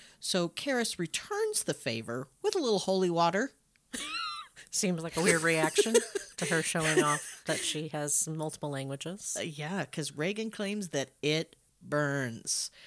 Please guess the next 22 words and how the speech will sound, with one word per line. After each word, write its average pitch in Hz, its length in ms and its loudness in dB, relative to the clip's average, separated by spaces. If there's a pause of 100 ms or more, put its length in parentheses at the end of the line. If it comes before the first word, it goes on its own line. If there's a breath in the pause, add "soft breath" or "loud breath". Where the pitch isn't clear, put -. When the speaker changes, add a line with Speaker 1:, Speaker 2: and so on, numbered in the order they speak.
(520 loud breath)
Speaker 1:
Uh, 156 400 0
then 214 340 0
she 285 200 2
says 190 320 4
a 135 80 2
whole 226 640 6
bunch 220 240 2
of 208 80 2
stuff 156 440 2
in 139 120 0
a 139 60 0
language 151 720 0
that 117 240 -6
nobody 120 680 2
understands. 87 800 -4 (160 loud breath)
But 143 160 -4
Karras, 262 380 4
he's 247 180 0
recording 180 540 0
the 120 60 -4
whole 156 420 0
thing. 117 500 -8